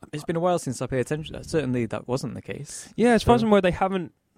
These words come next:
Speaker 2: They, they still don't actually have the American release yet, though. So, but you know, I'm saying it's, that probably makes sense. Apple probably have the American market very well cornered right now, and Amazon are playing in that space. So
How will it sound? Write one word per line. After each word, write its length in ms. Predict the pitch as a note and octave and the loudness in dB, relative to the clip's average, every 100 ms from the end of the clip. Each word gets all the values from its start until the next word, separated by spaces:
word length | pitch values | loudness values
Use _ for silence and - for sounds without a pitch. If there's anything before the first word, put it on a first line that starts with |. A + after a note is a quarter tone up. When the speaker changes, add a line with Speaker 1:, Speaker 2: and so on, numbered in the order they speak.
| - | -2
Speaker 2:
They, 180 | D#3+ D3+ | 0 2
they 120 | D#3+ | 0
still 240 | - F3 | 4 4
don't 160 | F3 D#3+ | 4 4
actually 260 | D3+ C#3 | 2 2
have 140 | C#3+ C#3 | 2 2
the 80 | C#3 | 2
American 380 | C3 B2+ B2 | 2 0 -2
release 300 | A2 A2+ - - | -2 -2 -2 -4
yet, 80 | - | -6
though. 220 | - - - | -8 -12 -16
So, 280 | - A2+ A#2+ _ _ _ _ _ _ _ _ _ _ _ - | -8 -8 -8 _ _ _ _ _ _ _ _ _ _ _ 2
but 240 | C#3+ - _ _ _ _ - | 4 2 _ _ _ _ -4
you 140 | C#3+ | 2
know, 180 | E3 B2+ | 4 4
I'm 100 | A#2+ | 2
saying 220 | C3 B2 | 0 0
it's, 300 | A#2+ - - - _ _ _ _ _ | -4 -8 -12 -16 _ _ _ _ _
that 140 | - - | -6 -2
probably 180 | A2 A2 | -2 -2
makes 160 | A2 | -2
sense. 280 | - C3 - | 0 0 0
Apple 360 | A#2 - G#2+ G#2+ | 0 2 0 0
probably 280 | A2 G2 - | -2 -4 -2
have 140 | G#2+ | 0
the 60 | G#2+ | 2
American 340 | A2+ A2+ G#2+ | 4 2 2
market 280 | G#2+ G2+ G2+ | 2 2 4
very 140 | G#2+ | 6
well 120 | A2 G#2+ | 6 6
cornered 300 | B2 C3 G#2+ | 6 6 2
right 140 | G#2 | 2
now, 200 | A#2 G#2+ | 2 4
and 100 | G#2+ | 4
Amazon 340 | A#2 A2+ G#2+ G#2 | 6 6 4 2
are 140 | G2 _ _ _ _ - | 0 _ _ _ _ -4
playing 320 | G#2+ G#2 G2+ | -2 -2 -2
in 80 | G#2 | -4
that 120 | G#2 | -6
space. 300 | - A2+ C#3+ | -4 -4 -2
So 140 | A#2+ | -4